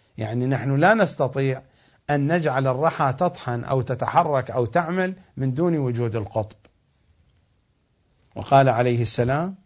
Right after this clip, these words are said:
"لا بد من رحى تطحن، فإذا قامت على قطبها"، يعني إذا استقر الحجر الأعلى على القطب وبدأت الرحى تتحرك،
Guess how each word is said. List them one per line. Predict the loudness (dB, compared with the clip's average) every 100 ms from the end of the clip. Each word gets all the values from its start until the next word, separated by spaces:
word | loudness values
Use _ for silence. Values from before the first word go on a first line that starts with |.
| -2
"لا | 0
بد | 2 0 -2
من | -2 -2
رحى | -4 -6 -4 -6
تطحن، | 0 0 0 -8 -12 -14 -20 _ _
فإذا | -2 0 2 2
قامت | 2 2 0 -2 -4
على | -2 0
قطبها"، | 0 0 -2 -4 -6 -8 -12 _ _ _ _ _ _ _ _ _ _ _ _
يعني | -6 -2 -2 -2 -4 -4
إذا | -2 0
استقر | 0 -4 -2 6 6 6 -4 _ _ _ _ _ _ _ _ -6
الحجر | -2 2 4 4 2 -2 -18 _ _ _ _ _ _ _ _ _ _ -4
الأعلى | -2 2 2 4 2 0 -6 -18 _ _ _ 0
على | 4 8
القطب | 6 6 2 0 -2 -20 _ _ _ -4
وبدأت | 4 6 6 4 2 -2
الرحى | -2 -2 0 0
تتحرك، | 0 -4 0 2 2 -2 -8